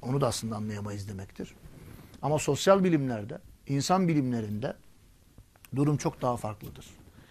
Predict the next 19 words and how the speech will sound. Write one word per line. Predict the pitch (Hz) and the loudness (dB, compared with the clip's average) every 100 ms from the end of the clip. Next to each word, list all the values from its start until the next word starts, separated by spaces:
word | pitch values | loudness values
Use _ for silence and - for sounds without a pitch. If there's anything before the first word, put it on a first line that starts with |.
| - - | -20 -4
İstatistikler | 180 - 185 180 156 170 - 185 165 | -2 0 0 0 -4 -4 2 4 4
devreye | 139 120 113 104 | 4 2 -4 -6
girir. | 104 101 | -10 -8
Hiç-, | 170 151 | -6 -6
hiçbir | 175 - 180 - 196 | -6 -6 -6 -4 -2
zaman | 180 165 151 143 | 2 2 2 4
böyle | 151 147 | 6 6
matematiksel | 139 156 165 160 147 147 170 156 143 | 4 0 -2 -4 -6 -2 0 2 2
yasalar, | 147 151 147 151 - - - - - | 0 0 0 -2 -6 -12 -12 -16 -20
formlar | - 151 160 160 160 | 0 4 4 4 4
ortaya | 147 - 147 | 2 2 0
koyamaz. | 139 127 127 117 101 - - - - _ _ - | 2 2 2 0 -2 -6 -8 -20 -20 _ _ -8
İstatistik. | 156 - 175 151 - 135 - - _ _ - - _ _ _ _ _ _ _ _ _ _ _ _ _ _ _ _ - | -4 -2 -2 -2 -6 -8 -8 -20 _ _ -20 -20 _ _ _ _ _ _ _ _ _ _ _ _ _ _ _ _ 2
Yapılan | 165 151 143 127 | 4 4 2 2
gözlemler, | 143 123 120 117 151 | 2 2 -2 -2 -4
saha | - 151 160 | -4 0 4
araştırmaları | 147 131 - - 113 110 139 143 | 4 2 -2 -4 -4 -2 -2 -2
vesaire. | 120 123 110 104 90 - - - - | -2 -2 -4 -8 -10 -16 -20 -20 2
Yani | 165 180 | 6 6